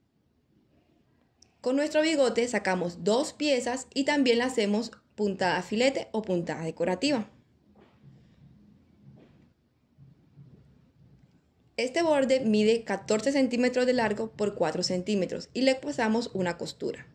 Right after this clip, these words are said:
Este es para el borde del gorro. Ahora nuestra nariz la zurcimos y rellenamos. De este mismo tamaño puedes hacer la borla. Tenemos nuestros ojitos,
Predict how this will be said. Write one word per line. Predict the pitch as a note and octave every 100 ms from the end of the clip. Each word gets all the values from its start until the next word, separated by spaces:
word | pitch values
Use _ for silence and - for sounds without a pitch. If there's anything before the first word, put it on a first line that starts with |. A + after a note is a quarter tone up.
| _
Este | F#3+ F#3+
es | G#3
para | A3 F#3
el |
borde | E3 E3 E3
del | E3 D3+
gorro. | - - - _ _ _ _ _ _ _ _ _ _ _ _ _ _ _ _ _ _ _ _ _
Ahora | A3 B3+ B3+ A#3
nuestra | A#3 A#3 B3
nariz | C4 C4 A3+ A#3+ - _ _
la | - G#3 G#3 G3+ F#3+ - - - _ -
zurcimos | - C#4 D#4 - B3 A3+ C4 -
y | B3+
rellenamos. | C4 G3+ E3 C3+ C3+ - - _ - -
De | F#3 G#3
este | G#3+
mismo | C4+ C#4+ D4
tamaño | C#4 A3 A3+ A3
puedes | F3+ F3+
hacer | F#3 E3
la | E3+
borla. | E3 D#3+ - C#3+ - _ _ -
Tenemos | F#3 F#3 G3
nuestros | A#3+ C#4 C#4
ojitos, | C#4+ C4 B3 A#3 A#3 -